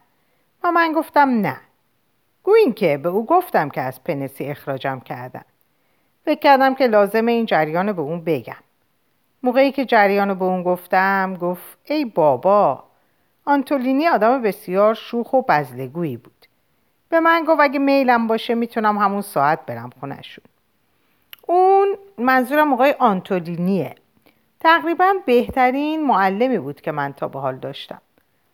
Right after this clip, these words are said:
اون مردی بود خیلی جوون و از برادرم دیبه چندان مسن‌تر نبود و آدم می‌تونست بدون اون که احترام خودشو از دست بده با اون شوخی کنه.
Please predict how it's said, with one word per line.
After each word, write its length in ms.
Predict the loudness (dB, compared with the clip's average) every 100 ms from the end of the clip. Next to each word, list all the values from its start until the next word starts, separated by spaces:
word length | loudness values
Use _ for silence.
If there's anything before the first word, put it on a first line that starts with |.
| _ _
اون 160 | -6 2
مردی 340 | 4 4 2
بود 180 | -6 -8
خیلی 320 | -2 -2 -2
جوون 600 | -4 0 0 0 -4 -2
و 40 | -2
از 260 | -2 -4 -2
برادرم 720 | -2 -2 -4 -2 -2 -2 -6
دیبه 600 | -10 -10 -4 -2 -2 -4
چندان 540 | -6 -6 -6 -4 -4 -6 _ _ -14
مسن‌تر 600 | -12 -8 -8 -4 -2 -2
نبود 400 | 0 -4 -4 -12 -2
و 40 |
آدم 360 | 0 2 2 0
می‌تونست 480 | -2 -4 -4 -4 -6
بدون 260 | -4 -4
اون 160 | -4 -4
که 280 | -4 -4 -6 _ _ -4
احترام 520 | -4 -2 0 2 0
خودشو 420 | -4 -8 -8 -10
از 240 | -8 -8 -2
دست 260 | -4 -4 -12
بده 200 | -8 -4
با 100 | -4
اون 140 | -6
شوخی 380 | -10 -14 -8 -8
کنه. 340 | -8 -10 -14